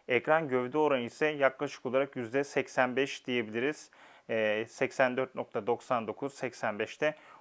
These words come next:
olabilir. Gerçekten kasa olarak çok güzel bir tasarıma sahip. Ee, aynı zamanda hafif bir yapısı var zaten. Ee, e, telefonun kendisi plastik olduğu için.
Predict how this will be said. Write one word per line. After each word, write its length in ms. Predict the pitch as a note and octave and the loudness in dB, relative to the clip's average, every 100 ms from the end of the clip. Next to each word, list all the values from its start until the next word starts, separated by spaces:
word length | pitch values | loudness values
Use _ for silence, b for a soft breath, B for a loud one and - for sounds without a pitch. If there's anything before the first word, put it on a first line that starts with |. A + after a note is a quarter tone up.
| - | 0
olabilir. 500 | C3+ C3+ A2+ D3+ E3+ B - | 8 8 8 0 -2 B 2
Gerçekten 540 | C#3+ D3 D#3 D3 D3 C#3+ | 8 8 8 2 2 2
kasa 320 | - C#3+ D3+ | 0 2 4
olarak 440 | C#3 B2 C#3+ - _ - | 6 8 8 6 _ -2
çok 300 | - C#3 - | 2 2 0
güzel 380 | A#2+ B2+ C#3+ C#3 | 2 6 6 4
bir 80 | |
tasarıma 540 | C3+ C#3 B2 C3+ B2+ C3 | -2 -2 -2 -2 0 -2
sahip. 580 | - B2+ A2 A2 C3+ - b b b | 2 6 6 6 0 -6 b b b
Ee, 60 | A#2+ | 0
aynı 360 | A2+ G2+ C3+ A#2+ | 4 6 6 4
zamanda 380 | A#2+ B2 C3 | 2 2 2
hafif 360 | B2 A#2+ C#3 - | 2 0 -4 -4
bir 100 | B2+ | -2
yapısı 600 | A#2 A2+ - - B2+ - - | -2 -2 -4 -4 -4 -6 -12
var 280 | A#2 A2 G#2+ | 0 4 4
zaten. 440 | G#2+ G#2 C3 C3 - _ _ - | 4 0 2 0 -2 _ _ -14
Ee, 120 | B2 | -6
e, 280 | G#2+ G2+ G#2+ | -4 -4 -4
telefonun 440 | - A#2+ A2+ A#2+ | -2 -2 -2 -6
kendisi 400 | A2 B2 A#2 - | -8 -8 -8 -10
plastik 400 | - A#2 G#2+ - | -6 -6 -6 -8
olduğu 160 | A#2 G#2 | -8 -6
için. 280 | G#2 - | -6 -8